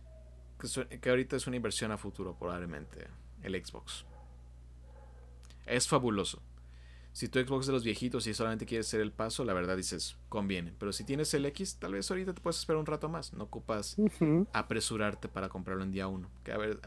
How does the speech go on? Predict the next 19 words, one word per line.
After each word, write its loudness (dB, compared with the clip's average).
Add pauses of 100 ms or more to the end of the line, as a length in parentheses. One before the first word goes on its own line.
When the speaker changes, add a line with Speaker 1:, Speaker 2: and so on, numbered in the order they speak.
Speaker 1:
pues 0
también 4
depende 4
a 4
ver 2
si 0
alcanzaste, -2
porque -6
también 0
todo 4
se 0
vendió 0
como -8
loco. -10 (100)
Speaker 2:
<laughs> 12
Pues, 12 (100)
principalmente. 0 (640)
Speaker 1:
Casi, -4
casi. -8